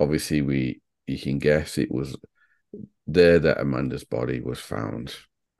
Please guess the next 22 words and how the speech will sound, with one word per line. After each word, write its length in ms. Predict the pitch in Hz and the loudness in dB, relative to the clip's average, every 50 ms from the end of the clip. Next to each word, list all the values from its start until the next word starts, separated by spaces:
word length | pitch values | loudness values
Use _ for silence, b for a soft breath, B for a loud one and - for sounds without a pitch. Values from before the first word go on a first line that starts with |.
| _ - | _ -8
On 120 | 73 76 | -8 -8
further 380 | 76 - - 80 78 73 69 71 | -6 -2 0 2 2 2 2 0
investigation, 1080 | 69 69 69 60 - - - - 76 - 67 69 71 73 69 - 78 71 71 71 71 - _ _ _ _ _ _ _ _ _ _ _ _ _ | -2 0 -2 -2 -4 -4 -6 -6 -2 0 2 2 2 0 0 0 0 2 2 0 -2 -6 _ _ _ _ _ _ _ _ _ _ _ _ _
they 160 | - 78 76 76 | 2 2 4 4
would 160 | 71 69 - | 4 2 0
find 360 | - - 76 73 78 80 71 | -2 -2 0 0 0 0 0
the 180 | 71 71 73 76 | 0 0 2 2
injuries 460 | 80 85 82 85 80 82 82 78 69 | 0 0 2 2 4 4 4 4 2
I 120 | 67 71 | 2 2
have 140 | 71 67 65 | 0 0 0
already 280 | 69 67 67 64 64 65 | 0 0 0 0 0 0
outlined, 600 | 69 80 - - 90 104 113 123 135 139 135 - b b b b b _ - | 0 0 0 2 4 4 4 4 4 2 2 -2 b b b b b _ -2
along 300 | - 78 73 67 76 76 | 0 2 2 2 2 0
with 180 | 71 71 65 - | -2 -4 -4 0
the 140 | 67 69 71 | 2 2 2
evidence 460 | 73 73 76 69 73 76 73 - - | 2 2 0 -2 -2 -4 -4 -2 -2
that 140 | - - - | -4 -4 -2
she 160 | - - 69 | -2 -2 0
had 120 | 62 60 - | 0 -2 -2
been 180 | 64 64 62 | -4 -6 -6
tied 380 | - - 80 80 82 82 76 - | -4 -2 0 2 2 2 2 2
up 220 | 62 65 64 - | 2 0 0 -2